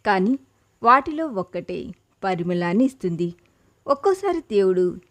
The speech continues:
తన పిల్లల మీదకి వాళ్ళ సౌశీల్యం ఇనుమడించేందుకు గాను పెనుగాలుల్ని పంపిస్తుంటాడు.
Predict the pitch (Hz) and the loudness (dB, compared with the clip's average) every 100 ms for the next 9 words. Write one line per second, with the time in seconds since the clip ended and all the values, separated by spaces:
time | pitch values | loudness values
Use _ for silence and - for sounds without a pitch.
0 | _ _ 240 277 330 220 185 180 180 180 | _ _ 2 2 0 -6 -2 0 0 -2
1 | 175 175 254 269 _ _ _ - 226 240 | -4 -8 -10 -12 _ _ _ 4 4 4
2 | 294 285 - 196 185 190 220 233 214 180 | 0 -6 -6 -4 -2 -4 -6 -4 -4 -4
3 | 196 _ - 202 190 185 185 180 - 175 | -10 _ -6 0 2 2 0 -2 -2 -4
4 | 165 180 180 175 175 269 _ _ _ _ | -4 -8 -6 -4 -4 -6 _ _ _ _
5 | _ 214 214 262 262 233 220 214 247 277 | _ 2 4 2 2 0 0 0 0 -2
6 | 185 165 - 165 165 165 180 175 | -8 -8 -10 -14 -12 -10 -8 -8